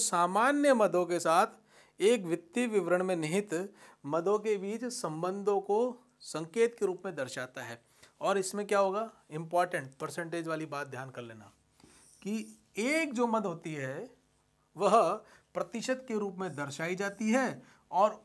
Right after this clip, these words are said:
उस मद से अन्य मदों का संबंध ज्ञात किया जाता है। क्लियर?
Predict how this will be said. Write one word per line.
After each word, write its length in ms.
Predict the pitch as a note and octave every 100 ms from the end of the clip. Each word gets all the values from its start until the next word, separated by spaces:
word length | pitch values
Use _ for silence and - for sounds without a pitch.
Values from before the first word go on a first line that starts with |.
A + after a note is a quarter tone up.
| C4+
उस 200 | C#4 C4+
मद 320 | G#3+ F#3 D#3+
से 220 | D3 D3+ G3 C4 - _ _ -
अन्य 300 | C4 D4 B3+
मदों 320 | F3+ D#3 D3
का 280 | E3+ B3 C#4+ - _
संबंध 560 | - F3+ F#3+ C4 C4+ A#3+
ज्ञात 280 | E3+ F3 E3+
किया 140 | E3
जाता 260 | D3 C3+ G#2+
है। 200 | G2+ - _ -
क्लियर? 260 | A3 C#4